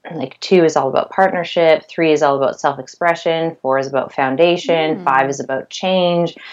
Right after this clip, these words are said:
Speaker 1: six is about family and community, seven is about introspection, eight is about abundance. So all of the seeds that you planted in the previous seven years start to blossom, or they don't if you've been,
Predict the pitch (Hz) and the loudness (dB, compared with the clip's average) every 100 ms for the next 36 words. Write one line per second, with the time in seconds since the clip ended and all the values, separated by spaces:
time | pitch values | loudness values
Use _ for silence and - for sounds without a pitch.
0 | - - - 170 160 147 135 135 131 - | -20 -18 -2 0 2 0 0 2 2 2
1 | - 143 139 127 127 - 170 170 160 165 | -2 -2 -2 -4 -8 -6 -2 0 2 2
2 | 160 160 - 139 139 139 127 131 127 - | 2 0 -2 -2 0 -4 -4 -4 -4 -4
3 | 131 131 120 - 180 175 - 160 156 151 | -6 -6 -6 0 0 0 -4 -4 -2 -6
4 | - - 143 135 135 127 127 123 - 151 | -6 -2 0 0 -4 0 0 0 0 0
5 | 165 170 170 - 151 - 143 147 147 143 | 2 0 -2 0 -2 0 0 2 0 -4
6 | 147 - 185 175 180 156 151 - 151 - | -12 -10 -8 -4 -4 -6 -6 -4 -4 -4
7 | 160 160 156 170 160 151 143 - 147 143 | -4 -2 2 4 4 2 -2 -4 -2 0
8 | 143 - 143 139 147 175 170 165 - 123 | -2 -2 -2 0 0 4 4 2 0 -6
9 | - 131 160 175 180 180 175 175 - - | -6 -8 0 2 2 0 -2 -2 -8 -20
10 | - 160 147 151 151 175 180 175 139 139 | -4 0 2 2 4 2 2 -2 -8 -10
11 | 131 143 139 135 139 135 | -10 -6 -4 -4 -4 -6